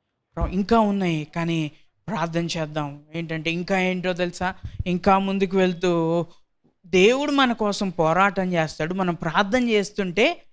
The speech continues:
ఏం చేస్తాడు? మన బలహీన సమయాల్లో ఆయన కో-, మన కోసం పోరాటం చేస్తాడు. ఆయన, మనం ప్రార్థన చేస్తుంటే శత్రువు యొక్క ఆలోచనలన్నిటినీ వ్యర్థపరిచే దేవుడు.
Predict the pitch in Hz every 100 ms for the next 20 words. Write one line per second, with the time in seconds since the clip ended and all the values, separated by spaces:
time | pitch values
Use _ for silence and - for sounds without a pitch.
0 | _ - 165 185 196 185 190 185 320 -
1 | _ _ _ _ _ _ _ _ _ -
2 | - 214 220 175 170 170 196 247 269 240
3 | 233 214 208 190 190 180 170 175 - 175
4 | 170 165 - 240 214 233 175 156 160 175
5 | 190 185 180 - 190 180 226 - _ _
6 | - 240 240 220 190 220 233 214 226 220
7 | 190 165 185 240 247 240 226 233 208 214
8 | 170 185 208 - _ - 214 208 269 277
9 | 269 247 208 170 190 233 262 - 254 233
10 | 226 240 254 262 262 208 233 233 165 156
11 | 147 190 226 214 214 226 214 220 214 220
12 | 240